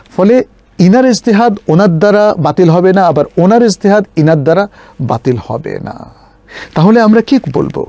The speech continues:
যে কোনো রাজনৈতিক সলিউশনের ক্ষেত্রে বা মুসলিমদের মাসলাহাতের ক্ষেত্রে যদি ওলামায়ে কেরাম দুটো বা তিনটা মত পোষণ করেন, আমাদেরকে পরমত সহিষ্ণু হতে হবে এই জায়গায়। আমি বলবো না যে উনি, উনি, উনি ভ্রষ্ট, উনি বলবেন না যে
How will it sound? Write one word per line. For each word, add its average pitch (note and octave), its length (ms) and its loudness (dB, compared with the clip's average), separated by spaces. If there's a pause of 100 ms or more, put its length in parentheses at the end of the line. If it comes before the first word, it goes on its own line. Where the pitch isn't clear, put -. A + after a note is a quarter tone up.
যে B2+ 160 -2
কোনো G#3+ 300 2
রাজনৈতিক C#3 680 0 (360)
সলিউশনের E3+ 680 0
ক্ষেত্রে C3 500 -4 (260)
বা E3 80 0
মুসলিমদের G#3+ 580 0
মাসলাহাতের F3+ 680 -2
ক্ষেত্রে D#3 480 -6 (300)
যদি F3+ 180 2
ওলামায়ে F#3+ 360 2
কেরাম G#3 300 2
দুটো E3 320 0
বা F#3+ 100 2 (120)
তিনটা F#3+ 340 0
মত F#3+ 220 0
পোষণ G#3 320 -2
করেন, - 340 -4 (520)
আমাদেরকে D#3 440 0
পরমত D3+ 440 -2
সহিষ্ণু C#3+ 460 -2
হতে A2+ 200 -4
হবে A2 200 -6
এই - 80 -8
জায়গায়। - 340 -12 (600)
আমি F3+ 140 2
বলবো G#3+ 300 2
না A#3 120 2
যে G#3+ 100 0
উনি, A#3 360 2 (600)
উনি, G3 180 2
উনি F#3+ 160 2
ভ্রষ্ট, G3 420 0 (300)
উনি G3 180 2
বলবেন A#3 320 2
না A#3 160 2
যে A3+ 160 -2